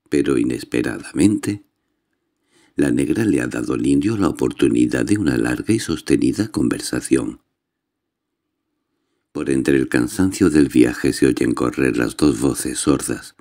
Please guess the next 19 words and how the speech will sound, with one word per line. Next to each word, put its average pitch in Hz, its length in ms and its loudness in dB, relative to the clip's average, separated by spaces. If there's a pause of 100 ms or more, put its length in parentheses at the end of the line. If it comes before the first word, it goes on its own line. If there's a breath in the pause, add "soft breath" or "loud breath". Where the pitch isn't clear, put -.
(440)
pausadas. - 840 -8 (2250)
Suena 110 380 2
la 110 140 -2
voz 80 220 0
del 65 200 4
indio 107 320 4
que 73 280 4
es - 240 -4
de - 180 4
cáñamo 95 560 2
retorcido, - 880 -2 (520 soft breath)
de 69 200 2
lazo 78 340 0
roto 65 380 0
por 65 200 0
una 65 240 4
cabezada 64 600 0
de 58 160 0
mulo, 64 500 4